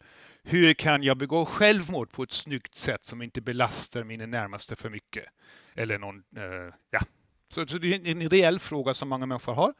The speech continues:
Eh, en väl, eh, tränad,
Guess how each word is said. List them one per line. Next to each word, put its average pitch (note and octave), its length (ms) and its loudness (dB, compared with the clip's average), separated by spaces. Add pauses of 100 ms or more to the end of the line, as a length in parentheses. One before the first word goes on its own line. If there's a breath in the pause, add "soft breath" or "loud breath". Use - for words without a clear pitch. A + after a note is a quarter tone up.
(600 soft breath)
Eh, D#3 420 8 (100)
en D3 500 6
väl, D#3+ 680 8
eh, C#3 260 6
tränad, C3+ 760 2